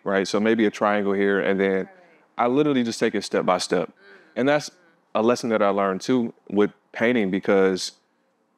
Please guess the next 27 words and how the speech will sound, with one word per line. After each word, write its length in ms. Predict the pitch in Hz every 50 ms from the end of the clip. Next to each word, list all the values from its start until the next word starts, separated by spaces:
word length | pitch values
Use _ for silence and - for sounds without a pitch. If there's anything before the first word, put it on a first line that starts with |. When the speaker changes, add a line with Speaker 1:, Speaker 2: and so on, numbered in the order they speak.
| _ _ _ _ _ _ _ _ - 101
Speaker 1:
doing 280 | 95 117 135 139 131 120
abstract 440 | - 110 107 104 - - 98 92 -
work, 240 | 117 120 123 110 - - _ _
I 80 | - 101
don't 200 | 110 107 98 92
necessarily 560 | 107 104 - 101 - 110 107 107 101 101 95
have 600 | 95 101 101 98 98 95 92 92 90 90 - - - -
a, 440 | 98 92 92 90 90 90 90 87 - -
a 80 | - 92
vision 420 | 90 90 104 117 123 120 120 107
in, 180 | - 92 98 92 -
like, 180 | - 92 90 -
at 100 | 98 -
the 60 | 104
top 200 | - 117 107 -
of 40 | 107
my 100 | 98 90
head 460 | 90 110 104 104 101 98 92 90 - _ _ _ _ _ _
about 200 | - 92 98 92
how 220 | - - 98 95 101
it's 100 | 98 104
gonna 160 | 95 92 90
look 240 | 92 95 90 - - -
at 120 | 90 90
the 160 | - 87 -
end, 320 | - 92 87 87 85 85 87
right? 240 | 90 90 95 92